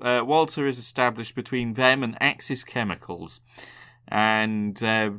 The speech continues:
basically, um,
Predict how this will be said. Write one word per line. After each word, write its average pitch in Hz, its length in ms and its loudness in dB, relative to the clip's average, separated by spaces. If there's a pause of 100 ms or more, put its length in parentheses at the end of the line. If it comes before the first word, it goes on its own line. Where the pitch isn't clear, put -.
(160)
basically, 127 1300 0
um, 120 840 0